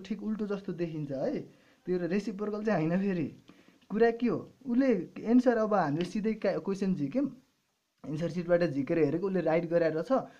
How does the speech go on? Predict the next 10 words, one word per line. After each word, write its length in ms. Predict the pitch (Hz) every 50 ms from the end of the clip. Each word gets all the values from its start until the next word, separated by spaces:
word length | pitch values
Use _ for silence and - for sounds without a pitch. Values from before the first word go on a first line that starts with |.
| - _ -
र 80 | 180
त्यो 160 | 175 175 208 208
चाहिँ 180 | - 220 208
अब 60 | 196
उसले 140 | 202 202 202 180
गेस 280 | 147 147 190 247 294 285 -
गरेर 440 | 190 196 214 233 247 269 285 269 277
राइट 220 | 254 247 240 247 240
गरेको 380 | 233 226 226 233 240 233 233 208
हो 180 | 165 175 208